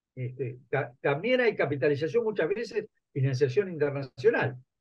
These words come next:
Hay cooperativas que han obtenido financiación internacional, no solo de proveedores, sino de organizaciones que apoyan,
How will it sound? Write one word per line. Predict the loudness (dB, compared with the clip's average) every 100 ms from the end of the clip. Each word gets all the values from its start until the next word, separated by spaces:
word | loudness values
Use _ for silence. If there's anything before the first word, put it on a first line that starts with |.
| _
Hay | -2 2
cooperativas | 6 8 8 6 4 4
que | 2
han | -2
obtenido | 0 -2 0 -4
financiación | -4 -6 -6 -4 -4 -4 -4
internacional, | -4 -4 -2 -4 -4
no | -2 0
solo | 4 6 6
de |
proveedores, | 4 0 2 4 2 -4 _ _ -20
sino | -10 -6 -2 0 -2 -4 -8
de | -2 0 6
organizaciones | 8 8 4 -4 -2 0 0 0 -6 -8 _ _ _ _ _ _ _ 2
que | 4
apoyan, | 4 0 4 4 4